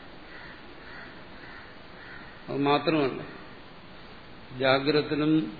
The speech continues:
സ്വപ്നത്തിലും, സ്വപ്നത്തിലും ആനന്ദം അനുഭവിക്കണമെങ്കിൽ എന്ത് വേണം? അവിടെ പാൽപ്പായസം കുടിച്ചാലേ പറ്റൂ. ജാഗ്രതത്തിലും ആനന്ദം അനുഭവിക്കണമെങ്കിൽ എന്ത് വേണം?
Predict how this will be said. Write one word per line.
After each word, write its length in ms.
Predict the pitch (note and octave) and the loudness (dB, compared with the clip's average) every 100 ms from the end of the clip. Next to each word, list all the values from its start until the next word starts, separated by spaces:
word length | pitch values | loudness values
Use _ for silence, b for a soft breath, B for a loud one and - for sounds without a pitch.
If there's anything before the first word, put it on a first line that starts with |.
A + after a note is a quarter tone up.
| - - - - - - - - - - - | -12 -14 -14 -16 -16 -16 -16 -16 -16 -14 0
സ്വപ്നത്തിലും, 580 | D#3 - D#3 C#3+ B2 - - - - - | 2 4 4 4 2 -4 -8 -14 -14 -10
സ്വപ്നത്തിലും 640 | C3 A#2+ D3+ C#3+ D3+ D#3+ D3 | -6 0 2 2 4 6 8
ആനന്ദം 320 | D3 D#3 D#3 | 8 8 8
അനുഭവിക്കണമെങ്കിൽ 600 | D3 C#3+ D#3+ D#3 D#3 D3+ | 6 8 6 8 8 10
എന്ത് 160 | C#3+ D3 | 8 8
വേണം? 400 | C#3+ B2+ C3+ C3 - B B B - | 6 6 2 -4 -12 B B B -8
അവിടെ 180 | - B2+ | 0 2
പാൽപ്പായസം 680 | B2 C3 A#2+ C#3+ C#3 C#3+ D3+ | 4 4 6 6 6 6 2
കുടിച്ചാലേ 400 | C#3+ C#3 D3+ D3+ | 0 2 2 2
പറ്റൂ. 280 | C3+ - - - - - - - - - - - - - - - | 0 -6 -12 -14 -14 -16 -16 -16 -16 -16 -16 -16 -16 -16 -10 0
ജാഗ്രതത്തിലും 680 | C3 C3+ D3 D#3 D#3 D#3+ D3+ | 2 6 6 8 8 8 10
ആനന്ദം 280 | D#3 D3+ | 8 8
അനുഭവിക്കണമെങ്കിൽ 680 | D3+ C#3 D#3 D3+ D3+ D3+ D3+ | 6 6 6 6 8 8 8
എന്ത് 160 | D3 C#3+ | 8 10
വേണം? 560 | C#3 B2+ A2 - - | 8 8 4 -2 -10